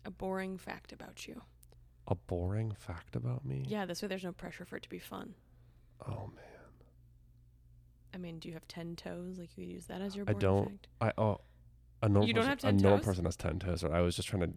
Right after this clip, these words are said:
Speaker 2: mentally count in my head how many toes I had. That was a weird moment.
Speaker 1: <laughs>
Speaker 2: Um, a boring fact about me, I'm, I'm nearly deaf in my left ear.
Speaker 1: I did not know that about you.
Speaker 2: Yes,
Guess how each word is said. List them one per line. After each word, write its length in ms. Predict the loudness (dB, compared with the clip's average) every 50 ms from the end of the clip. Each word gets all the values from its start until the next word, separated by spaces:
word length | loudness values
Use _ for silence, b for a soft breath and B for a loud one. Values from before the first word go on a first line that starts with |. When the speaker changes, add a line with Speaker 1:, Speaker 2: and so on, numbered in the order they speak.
| -6
Speaker 2:
mentally 380 | -2 0 0 0 0 -2 -4 -4
count 220 | -2 -2 -2 -2
in 60 | -2 -4
my 100 | -6 -4
head 140 | -4 -2 -2
how 60 | -2
many 140 | -2 -2 -4
toes 300 | -2 2 4 4 4 2
I 100 | 0 -4
had. 180 | -4 -4 -4 -2 -2
That 120 | 0 0
was 100 | 2 2
a 60 | 2 2
weird 200 | 2 2 2 2
moment. 240 | 2 0 0 0 -2 -8
Speaker 1:
<laughs> 460 | -16 -16 -16 -16 -16 -16 -6 2 6
Speaker 2:
Um, 300 | 6 8 8 6 4 0 -6 -20 -6 2 4
a 80 | 6
boring 200 | 8 10 8 8
fact 200 | 8 6 4 4
about 120 | 4 4 6
me, 120 | 6 4
I'm, 240 | 4 2 0 -2 -2 0
I'm 400 | 0 0 0 0 -2 -6 -8 -10 -14 -20 -20 -14
nearly 560 | -8 -4 0 2 2 4 4 6 4 4 4 2
deaf 520 | 0 0 -2 -2 -4 -10 -12 -18 -18 -14 -6 -2
in 140 | 0 0
my 120 | 2 2 0
left 380 | 0 2 0 0 -2 -4 -10 -8
ear. 360 | -8 -6 -6 -8 -10 -12 -14 -18 -20 -20 -20 -16 -12
Speaker 1:
I 80 | -12 -10
did 140 | -8 -8 -10
not 180 | -10 -10 -10
know 140 | -6 -4 -2 -2
that 120 | -2 -2
about 240 | -2 -2 -4 -4 -6
you. 120 | -6 -6 -6
Speaker 2:
Yes, 200 | -6 -8 -8